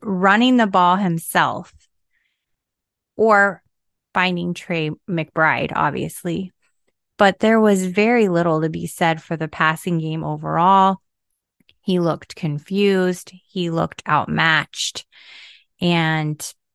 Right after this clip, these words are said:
that was just disappointing, to say the least. His biggest contribution to this team is his ability to run the ball.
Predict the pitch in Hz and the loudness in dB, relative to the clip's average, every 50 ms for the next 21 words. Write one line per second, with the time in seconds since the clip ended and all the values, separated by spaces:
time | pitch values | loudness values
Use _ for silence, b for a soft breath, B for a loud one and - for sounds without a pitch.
0 | _ - - - - 185 175 170 156 - 175 170 165 156 160 160 156 160 - - | _ -20 -20 -6 -2 0 2 2 2 0 -2 -4 -2 -2 -2 -4 -4 -6 -10 -14
1 | - - 175 165 156 - - - - - 190 180 - - 165 - - 160 143 151 | -4 -2 0 0 0 -4 -8 -14 -8 -6 -6 -6 -4 -6 -8 -6 -6 -6 -6 -4
2 | 160 170 175 180 185 185 - _ _ - _ _ _ _ _ _ - 190 175 - | -4 -4 -4 -4 -6 -6 -8 _ _ -20 _ _ _ _ _ _ -6 -6 0 2
3 | 185 160 160 156 165 160 160 160 165 196 185 - - - - B B B B B | 2 2 2 2 0 -2 -2 -2 -4 -6 -8 -8 -12 -16 -18 B B B B B
4 | B B B B B B B B B B _ _ _ _ _ _ _ _ 226 233 | B B B B B B B B B B _ _ _ _ _ _ _ _ 0 0
5 | 196 190 180 170 - - 240 247 254 262 269 254 240 - - - - 214 196 196 | 0 0 -4 -4 4 6 8 8 8 8 6 4 4 2 -6 -4 -2 2 2 2
6 | 196 185 - 196 180 175 170 175 175 180 170 - 196 185 180 170 - - 165 156 | 2 2 2 2 2 2 0 0 0 -2 -2 -2 -2 -2 -2 -4 -4 -4 -4 -2
7 | 156 180 185 185 - - - 226 220 226 226 220 208 - - _ _ 185 180 180 | -2 -2 -4 -4 -6 -6 -4 -4 -2 -2 -2 -2 -4 -6 -10 _ _ -2 0 0
8 | 180 180 180 175 - - - - _ _ _ _ _ _ 202 196 185 175 180 175 | 0 0 -2 -4 -8 -12 -14 -16 _ _ _ _ _ _ -4 -2 -2 -2 -2 -2
9 | 165 175 165 160 160 156 151 156 156 156 165 160 160 156 147 147 151 156 151 151 | 0 2 2 2 2 0 0 -2 -2 -2 -4 -2 -2 -2 -2 -2 -4 -6 -2 0
10 | 143 123 117 - - 202 | 0 0 0 -2 -4 -8